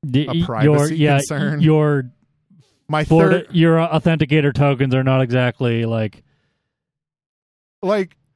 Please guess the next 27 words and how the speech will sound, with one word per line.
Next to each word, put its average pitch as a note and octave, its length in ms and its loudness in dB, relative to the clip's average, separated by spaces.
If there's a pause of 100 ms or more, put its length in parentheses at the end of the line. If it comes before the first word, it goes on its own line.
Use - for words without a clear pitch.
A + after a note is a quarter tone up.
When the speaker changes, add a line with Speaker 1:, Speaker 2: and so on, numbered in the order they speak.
(240)
Speaker 2:
they're A3+ 240 -2
important, F3 680 -2 (420)
but, F3+ 180 -2
like, E3 340 -4
they're F3 160 -6
not G3 280 -4
gleaning D3 520 -6
any C3+ 200 -6
information B2 680 -8
about A2 280 -8
me A2 160 -12
from A#2+ 280 -12
my A2+ 100 -8
usage A2 760 -14
of G#2+ 220 -12
the A2 180 -16
app G#2+ 320 -12
by A2 220 -12
opening G2 440 -14
it. F2+ 160 -20 (140)
Speaker 1:
Yeah, A#2+ 200 0
they're, A2 240 0
Speaker 2:
Right. G#2+ 240 -10
Speaker 1:
they're C3+ 120 2
just A#2+ 280 -4
a - 20 -2
number. G2 420 -2